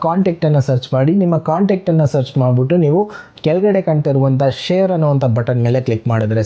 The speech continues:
ಸಾಕು, ನಿಮ್ಗೆ ಅವರ ಲೊಕೇಶನ್ ಲಿಂಕು ಮೆಸೇಜ್ ಮುಖಾಂತರ ಶೇರ್ ಆಗುತ್ತೆ. ಅದರಲ್ಲಿ ಆ ಲಿಂಕ್ ಅನ್ನ ನೀವು ಕ್ಲಿಕ್ ಮಾಡಿ ಓಪನ್ ಮಾಡಿದ್ರೆ ಸಾಕು, ನಿಮ್ಗೆ ಅವರ ಲೊಕೇಶನ್ ಟ್ರ್ಯಾಕ್ ಆಗುತ್ತೆ. So ನಿಮ್ಮ ಫೋನಲ್ಲಿ ಅವರ ಲೊಕೇಶನ್ ಬರೋದಕ್ಕೆ ಸ್ಟಾರ್ಟ್ ಆಗುತ್ತೆ. ಎಲ್ಲಿ ತನಕ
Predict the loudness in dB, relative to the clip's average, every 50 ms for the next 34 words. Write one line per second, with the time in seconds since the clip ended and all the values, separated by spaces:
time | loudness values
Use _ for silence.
0 | -2 -4 -4 -4 -2 -2 0 0 2 2 2 2 2 2 0 0 0 -2 -4 -6
1 | -4 -4 -2 0 0 0 2 2 0 -2 0 -2 -2 -2 -2 -2 -2 0 2 2
2 | 2 2 2 2 0 0 0 -2 -2 -4 -12 -18 -20 -20 -6 -4 -2 0 0 0
3 | 0 -2 0 0 0 0 0 0 -2 -2 -2 0 0 0 -2 -2 -2 -2 0 0
4 | 0 0 0 0 0 -2 -2 -4 -6 -8 -10 -16 -20 -12 -6 -2 0 2 2 2
5 | 2 2 0 0 0 0 0 0 2 2 2 0 0 0 -2 0 0 0 0 2
6 | 0 0 0 0 -2 -2 0 0 0 2 2 2 0 0 0 -2 -2 -2 0 2
7 | 2 2 2 2 2 0 -2 -2 -2 -2 -2 -2 0 0 0 2 2 2 2 2
8 | 2 2 2 2 2 2 2 0 0 0 0 -2 -2 -2 -2 0 0 0 0 0
9 | 0 -2 0 0 0 0 0 0 0 0 0 -2 -4 -8 -10 -12 -14 -20 -20 _
10 | -4 -2 0 0 2 2 2 0 -2 -2 -2 0 0 2 2 2 2 2 2 2
11 | 0 0 0 0 0 2 0 0 0 0 -2 -2 0 0 -2 -2 -2 -4 -6 _
12 | -2 0 0 2 0 0 0 -2 -2 -2 -4 -4 -2 -2 -2 0 -2 0 0 -2
13 | -2 -2 -4 -4 -4 -10 -18 -20 _ _ _ -2 -2 0 0 -2 -2 0 0 0
14 | 0